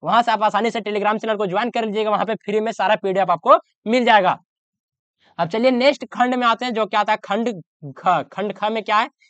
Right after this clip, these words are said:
व्याकरण एक, व्याकरण एवं रचना, व्याकरण एवं यानी कि यहाँ पे व्याकरण से क्वेश्चन लिया गया है। निर्देश <clears throat> प्रश्न संख्या ग्यारह से पच्चीस तक के लिए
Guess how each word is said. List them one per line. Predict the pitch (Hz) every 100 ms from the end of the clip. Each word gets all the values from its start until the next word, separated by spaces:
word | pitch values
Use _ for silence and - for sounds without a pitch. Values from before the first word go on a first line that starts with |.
| _
व्याकरण | 170 190 196 233 233
एक, | 214 247
व्याकरण | 196 180 190 180 220
एवं | 196 190 214
रचना, | 170 165 170 156
व्याकरण | 170 175 208 226
एवं | 202
यानी | 185 185 208
कि | 202
यहाँ | 185
पे | 233 277 - _ -
व्याकरण | 170 190 226 254
से | 247
क्वेश्चन | 220 208 226
लिया | 247 208 196
गया | 175 165
है। | - - _ _ - _ 180
निर्देश | 190 196 202 208 165 -
<clears throat> | 165 151 -
प्रश्न | 208 240 240
संख्या | 233 196 226
ग्यारह | 180 185 226
से | 240 240
पच्चीस | 208 170 240 214
तक | 214 202
के | 214
लिए | 202 175